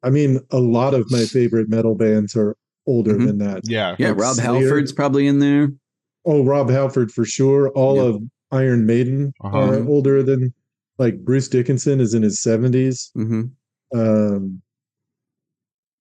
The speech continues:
Speaker 2: Yeah.
Speaker 1: Metallica is all older than fucking, a lot, all of 'em. Like, they're all at least ten years older than me.
Speaker 2: Mm-hmm.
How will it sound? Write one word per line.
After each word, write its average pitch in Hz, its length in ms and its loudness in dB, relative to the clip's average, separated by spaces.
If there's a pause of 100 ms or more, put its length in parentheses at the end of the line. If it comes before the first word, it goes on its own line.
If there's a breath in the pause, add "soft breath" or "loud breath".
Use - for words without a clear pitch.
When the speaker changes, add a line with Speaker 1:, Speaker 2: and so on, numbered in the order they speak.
(100)
Speaker 2:
Yeah. 110 180 -2
Speaker 1:
Metallica 127 720 0
is 131 160 0
all 135 420 2
older 135 360 2
than 123 240 -2
fucking, 127 680 -2 (1160)
a 131 40 -2
lot, 143 340 0
all 170 220 2
of 117 80 0
'em. 98 240 -6
Like, 123 280 -2
they're 151 200 4
all 170 240 2
at 131 160 0
least 139 260 -2
ten 135 160 0
years 113 200 2
older 113 240 2
than 101 120 0
me. 104 260 0
Speaker 2:
Mm-hmm. 107 260 -2